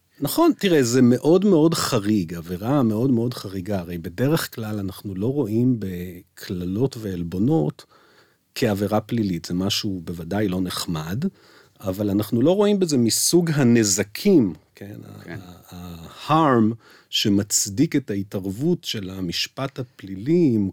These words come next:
Speaker 1: כל ה-, עם הרגל הגסה שלו, כן? וכל האמצעים.
Speaker 2: מהמם.
Speaker 1: אה, ולכן,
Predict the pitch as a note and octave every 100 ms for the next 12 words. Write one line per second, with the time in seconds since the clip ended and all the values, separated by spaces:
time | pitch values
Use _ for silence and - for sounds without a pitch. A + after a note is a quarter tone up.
0 | _ - C3 D3+ C3+ G#2 G2+ G2+ _ _
1 | _ _ G2+ G2 G2+ C#3 D#3 B2 A#2+ -
2 | D#3+ F3+ - A2+ F#2 E2+ A#2 A2 F#2+ C3
3 | D3 C3+ A#2+ - A#2+ A#2 A2 _ _ -
4 | F2 F2+ G#2+ G#2 G#2 G2+ G2 F#2+ G2 F#2+
5 | G2+ G2+ G#2+ G2+ - G3 A3 G#3